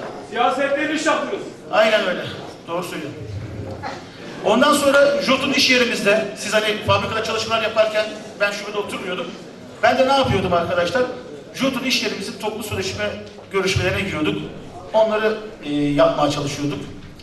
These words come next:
Speaker 2: Şu anda da yaklaşık olarak ara bulucu dönemde arkadaşlar. Zeytinburnu işçisi de, tehlikeli arkadaşlar, sizin de haberiniz olsun yani. Şu anda, e, şey aşamasındalar. Hakem heyetinde bir, bir buçuk ay sonra greve çıkma şansları var. Elbabant iş yerimize de taslak çalışmalarına yakında başlayacağız arkadaşlar.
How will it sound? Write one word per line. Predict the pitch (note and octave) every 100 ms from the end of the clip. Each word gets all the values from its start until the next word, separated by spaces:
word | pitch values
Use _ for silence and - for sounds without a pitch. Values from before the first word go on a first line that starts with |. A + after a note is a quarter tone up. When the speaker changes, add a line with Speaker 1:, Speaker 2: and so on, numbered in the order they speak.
| -
Speaker 2:
Şu | G#3+
anda | G3 -
da | G3 G#3 - - - - - -
yaklaşık | E3+ - - G3
olarak | G3 F#3+
ara | F#3+ G#3+
bulucu | - F3
dönemde | E3+ D3+ D3
arkadaşlar. | C#3 D3 C#3+ G#3 G#3+ -
Zeytinburnu | F#3 F3+ G#3 F#3+
işçisi | F3+ - -
de, | F#3+ D#3 - - -
tehlikeli | E3+ E3+ F#3
arkadaşlar, | F3+ F3+ F#3+
sizin | - - F3+
de |
haberiniz | E3+ E3+ F3+ E3
olsun | D3 D3
yani. | B2+ - - - -
Şu | F#3+
anda, | F#3 E4+ - - - - - - D3
e, | D3 D3
şey | G3+ G3
aşamasındalar. | - - D4+ - C#4 - - - - -
Hakem | - G3+ G3+ G3+
heyetinde | G3 F#3 F#3 A3 - - - - -
bir, | E3 F3+
bir | G3 E3
buçuk | -
ay | D#3+
sonra | F3 F3+
greve | - F3 F3+
çıkma | - F3+
şansları | - D#3 D3 C#3+
var. | B2+ - - - - - - - - - - - - - -
Elbabant | B3 B3 B3 A#3+ B3
iş | A#3+
yerimize | A#3 A3+ A#3
de | A3
taslak | G#3+ G3 A3+ A3
çalışmalarına | G#3 G3 G3+ G3+
yakında | F3+ D#3 D3+
başlayacağız | D3+ D3 C#3+
arkadaşlar. | D3 C#3+ D3 D3 A3